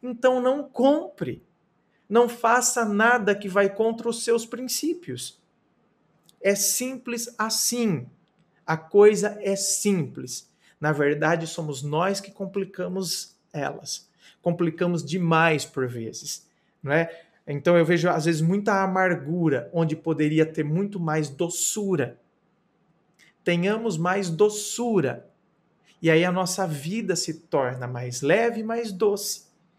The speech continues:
Certo? E repito, não estou fazendo isso como uma réplica, porque eu tô revoltado, porque eu quero desabafar, como já aconteceu em outros vídeos, né?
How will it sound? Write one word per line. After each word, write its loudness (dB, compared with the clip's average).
Certo? 6
E 0
repito, 0
não 2
estou 2
fazendo -2
isso -4
como -4
uma -2
réplica, -2
porque 0
eu -2
tô -2
revoltado, -2
porque 0
eu 2
quero 4
desabafar, 2
como 8
já 2
aconteceu -2
em 0
outros 0
vídeos, -12
né? 2